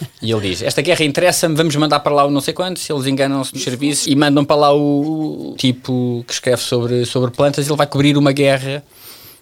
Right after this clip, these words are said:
Pá, e depois é todas as, é um humor de confusão, eh, mas também, lá, sobre, muito sobre a classe em, em Inglaterra. A Inglaterra é um país com,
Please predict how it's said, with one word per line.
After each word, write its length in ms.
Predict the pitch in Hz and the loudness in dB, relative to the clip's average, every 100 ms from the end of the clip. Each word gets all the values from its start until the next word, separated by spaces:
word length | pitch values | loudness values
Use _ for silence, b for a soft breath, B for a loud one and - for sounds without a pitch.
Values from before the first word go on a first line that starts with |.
| _ - | _ -18
Pá, 60 | - | -16
e 40 | |
depois 240 | - 92 90 | -8 -6 -6
é 40 | |
todas 300 | - 98 92 | -6 -8 -6
as, 160 | 95 95 | -8 -10
é 420 | 104 - 82 - | -12 -8 -6 -4
um 180 | 90 92 | -4 -6
humor 280 | - 113 117 | -4 0 0
de 100 | 107 | 0
confusão, 680 | - 123 - 117 123 139 170 - - - _ B B B B B - | -2 -2 0 0 0 0 -8 -20 -20 -20 _ B B B B B 0
eh, 300 | 123 127 127 | 4 6 4
mas 320 | 123 127 123 | 4 4 2
também, 1800 | - 131 127 127 127 131 131 131 127 127 123 123 131 123 135 - - - - - - | 0 2 4 4 2 2 2 2 2 2 0 0 -2 -6 -10 -14 -16 -14 -10 -12 -10
lá, 220 | 110 90 | -8 -6
sobre, 500 | 92 110 98 104 104 - 95 | -2 -2 -2 -4 -6 -10 -6
muito 540 | 127 131 - 151 156 | 0 0 0 -2 0
sobre 220 | - 135 | 0 -2
a 40 | 127 | -2
classe 640 | - 127 107 - - - - | 0 0 0 -4 -8 -12 -8
em, 380 | 110 107 104 | -4 -4 -4
em 140 | 101 104 | -2 -2
Inglaterra. 500 | 104 101 104 95 85 | -2 -2 -2 -2 -4
A 20 | |
Inglaterra 340 | 85 85 87 85 | -10 -8 -10 -10
é 20 | |
um 60 | |
país 260 | 82 85 82 | -10 -10 -10
com, 140 | - | -14